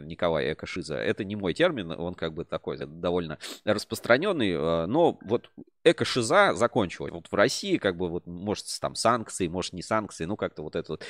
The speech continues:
европейский, вот этот вот больной подход, когда вот надо вот лишь бы было вот всё переработанное. Нет, такого нет.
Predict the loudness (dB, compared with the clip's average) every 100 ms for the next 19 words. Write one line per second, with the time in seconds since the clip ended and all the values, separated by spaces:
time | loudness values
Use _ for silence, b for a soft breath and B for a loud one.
0 | B 0 6 6 4 0 0 -2 0 0
1 | 0 -2 -6 -8 -14 -12 4 6 6 4
2 | 4 4 2 2 -2 0 -2 0 -2 -4
3 | B B 6 6 8 6 4 2 2 0
4 | 0 2 2 2 2 -2 -4 -2 0 2
5 | 4 2 -2 -4 -2 0 0 -2 0 0
6 | -2